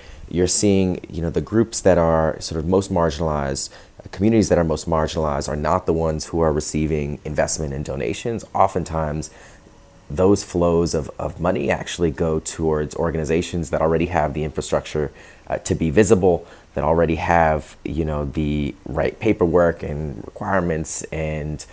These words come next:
you know, all of what needs to be set up to actually, uh, receive money as a five oh one C three, to manage that, to write a proposal, to do all of these things that often are a requirement to even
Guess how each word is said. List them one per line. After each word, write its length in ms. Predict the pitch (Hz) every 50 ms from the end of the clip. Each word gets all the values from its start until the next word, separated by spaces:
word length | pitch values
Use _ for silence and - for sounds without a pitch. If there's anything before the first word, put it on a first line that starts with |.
| - - - - - - -
you 120 | - 85
know, 100 | 85 85 - -
all 280 | - 95 104 113 113
of 120 | 98 76 73
what 160 | 87 90 73
needs 280 | 82 87 87 85 - -
to 80 | 87
be 120 | 71 80 80
set 300 | - - - - - 58
up 240 | 90 110 - -
to 200 | - - 98 90
actually, 720 | - - 73 - - - - 90 82 82 80 76 76 73 73 - - - - - - -
uh, 180 | - 73 67 -
receive 520 | - 73 87 87 - - - 87 92 90 71
money 220 | 82 87 85 87
as 100 | 80 76
a 60 | 87
five 300 | 80 - 82 78 76 73 78
oh 20 |
one 140 | 76 73 73
C 180 | - - 76 71
three, 380 | - - 78 78 76 76 76
to 160 | 71 - 78
manage 500 | 71 73 76 76 85 85 85 85 78 -
that, 320 | - 82 76 76 73 - - - - - - - -
to 100 | - -
write 240 | - 87 87 90 90
a 60 | 90
proposal, 500 | - - 82 - 92 82 82 80 - 78
to 100 | 71 78
do 200 | 76 - 110 110
all 140 | 107 104 95
of 40 |
these 220 | 85 85 80 - -
things 400 | - 87 87 87 85 80 - -
that 320 | 82 78 76 73 - - - - - - - - -
often 420 | - 85 87 - - 92 87 85
are 380 | - - - 85 80 80 80 80
a 120 | - 76 80
requirement 720 | 71 73 - - - 73 80 90 98 90 82 80 - - -
to 160 | - - -
even 420 | 85 85 69 80 78 76 73 71